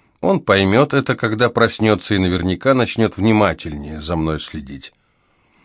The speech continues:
Мне представилась единственная возможность отправиться в странствие по снам, и я потратил ее впустую.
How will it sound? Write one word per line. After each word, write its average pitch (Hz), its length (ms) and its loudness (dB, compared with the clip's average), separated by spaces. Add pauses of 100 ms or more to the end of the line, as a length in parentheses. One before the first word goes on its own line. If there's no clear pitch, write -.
(200)
Мне 139 260 2
представилась 151 760 -2
единственная 127 600 0
возможность 113 640 0
отправиться 113 600 0
в - 40 -8
странствие 113 560 2
по 90 200 0
снам, 135 440 0 (640)
и 95 80 0
я 139 220 2
потратил 131 720 2
ее 87 480 0
впустую. 73 920 -10